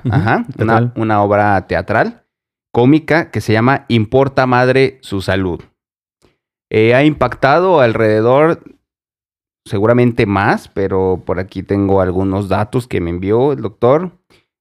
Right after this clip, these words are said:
Speaker 2: Ah, diecisiete mil ciento ochenta y cinco personas en el monólogo de Abismo de la Locura.
Speaker 1: Así es.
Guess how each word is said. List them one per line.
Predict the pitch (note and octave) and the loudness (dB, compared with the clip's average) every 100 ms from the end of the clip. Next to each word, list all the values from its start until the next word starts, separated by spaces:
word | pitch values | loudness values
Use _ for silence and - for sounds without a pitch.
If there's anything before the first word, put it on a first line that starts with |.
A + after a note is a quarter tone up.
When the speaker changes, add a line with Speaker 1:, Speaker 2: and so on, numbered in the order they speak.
| - | -8
Speaker 2:
Ah, | F#2+ G2 F#2+ F#2+ F#2 F2+ E2+ | -2 0 2 2 2 0 -2
diecisiete | G2 G#2+ - G2+ - | -6 -6 -2 -2 0
mil | A2 A#2+ | 0 0
ciento | B2+ A#2 | -2 -2
ochenta | B2 A2 F#2+ | -2 -2 -2
y | |
cinco | F#2+ A2 A2 A2 | -2 -2 -2 -2
personas | G2+ G2+ A2+ B2+ C3+ C3+ C3 | -4 -2 0 2 4 2 0
en | G#2 | 0
el | G2 G2 F#2+ | 0 0 -2
monólogo | F#2 F#2+ G2+ G#2+ A2+ G#2 | -2 -2 0 0 2 2
de | F2+ | 2
Abismo | F2 G2 G#2+ G2 | 0 0 -2 -2
de | D#2 | 0
la | |
Locura. | D2 D2+ - D3 F3 A3 B3 - | -2 -4 0 2 2 -2 -6 -6
Speaker 1:
Así | G#2 A#2 | -2 0
es. | F#2 | -2